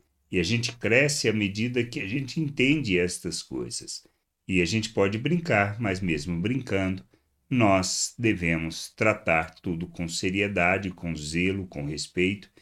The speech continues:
e honrarmos o Senhor em todas as coisas, de maneira que levemos uns aos outros ao crescimento e ao amadurecimento.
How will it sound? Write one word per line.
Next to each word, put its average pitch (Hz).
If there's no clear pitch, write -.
e 123
honrarmos 87
o 85
Senhor 95
em 135
todas 85
as 120
coisas, 107
de 120
maneira 123
que 120
levemos 117
uns 123
aos 104
outros 90
ao 90
crescimento 90
e 85
ao 85
amadurecimento. 82